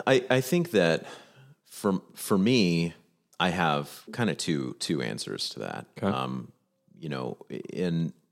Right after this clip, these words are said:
Speaker 1: in my way of thinking, when I have a, when I have a, a creative idea that I want to pursue,
Speaker 2: Mm-hmm.
Speaker 1: part of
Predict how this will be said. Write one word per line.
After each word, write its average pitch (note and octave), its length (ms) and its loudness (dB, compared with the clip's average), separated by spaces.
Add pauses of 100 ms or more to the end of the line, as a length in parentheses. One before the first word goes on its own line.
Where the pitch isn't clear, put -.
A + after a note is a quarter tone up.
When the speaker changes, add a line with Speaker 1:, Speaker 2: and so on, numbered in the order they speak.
(260)
Speaker 1:
in F#2 180 0
my A2 640 2
way D#2 260 2
of D2 80 -2
thinking, B1+ 720 -6 (580)
when E2 260 -2
I F#2 300 2
have D2 720 -4 (140)
a, B1+ 560 -4 (1120)
when E2 140 -6
I F2 60 0
have F2+ 220 -2
a, C#2+ 320 -2
a A1+ 280 -6 (120)
creative E2 480 -2
idea A#1+ 640 -6
that - 100 -6
I C#2 100 -2
want C2+ 340 -6
to - 120 -8
pursue, - 840 -4 (220)
Speaker 2:
Mm-hmm. - 240 -12 (380)
Speaker 1:
part C3+ 300 4
of E2+ 540 2